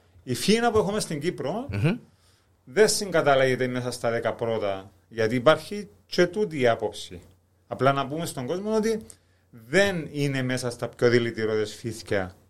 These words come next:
Speaker 1: η φίνα μας.
Speaker 2: Μάλιστα.
Speaker 1: Γιατί πρώτα δεν
Speaker 2: Η
Speaker 1: έχει
Speaker 2: οποία είναι η πιο δηλητηριώδης στην Κύπρο, έτσι.
Speaker 1: Είναι η πιο δηλητηριώδης στην Κύπρο. Ε, υπάρχουν ακόμα δυο, ο ξυλότροπης και η σαΐτα,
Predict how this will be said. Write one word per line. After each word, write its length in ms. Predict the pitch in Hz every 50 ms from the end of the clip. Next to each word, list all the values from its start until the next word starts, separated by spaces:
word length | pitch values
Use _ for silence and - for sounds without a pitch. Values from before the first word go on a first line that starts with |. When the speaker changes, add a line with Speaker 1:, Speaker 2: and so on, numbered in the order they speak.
| _ _
Speaker 1:
η 100 | - 127
φίνα 360 | 123 - - 139 127 113 104 92
μας. 280 | 90 82 - - - -
Speaker 2:
Μάλιστα. 400 | - 113 104 92 78 - - - - _ _
Speaker 1:
Γιατί 540 | - 117 117 117 120 180 202 214 202 - - - -
πρώτα 240 | - - 143 143 143 139
δεν 140 | 143 151 147
Speaker 2:
Η 20 |
Speaker 1:
έχει 120 | 143 139 139
Speaker 2:
οποία 260 | 131 135 151 170 180
είναι 220 | 175 175 180 185
η 80 | 175 -
πιο 200 | - - 170 175
δηλητηριώδης 680 | 170 180 175 147 170 151 131 143 156 - - - -
στην 160 | - - 131 110
Κύπρο, 340 | - 110 - - - 82
έτσι. 400 | 90 95 - - 147 127 - - _ -
Speaker 1:
Είναι 440 | 139 139 139 151 156 143 123 - - - _ _ _ _ _ _ _ _ _ _ _ _ _ _
η 140 | - 131 123
πιο 240 | - - 143 135 135
δηλητηριώδης 580 | 156 170 165 160 156 151 131 127 135 156 151
στην 240 | - - 131 117 104
Κύπρο. 500 | 107 143 151 - 196 208 226 254 269 - - - _ _ _ _ _ _ _ -
Ε, 320 | 120 120 117 120 120 120 131
υπάρχουν 380 | 120 123 143 143 - - -
ακόμα 400 | 160 143 135 165 165 147 113 - -
δυο, 140 | - 113 117
ο 40 | 139
ξυλότροπης 640 | 147 - - - 113 123 135 147 156 165 170 196 190
και 140 | - - 175
η 60 | 170 165 -
σαΐτα, 520 | 123 123 123 123 - - 123 123 190 240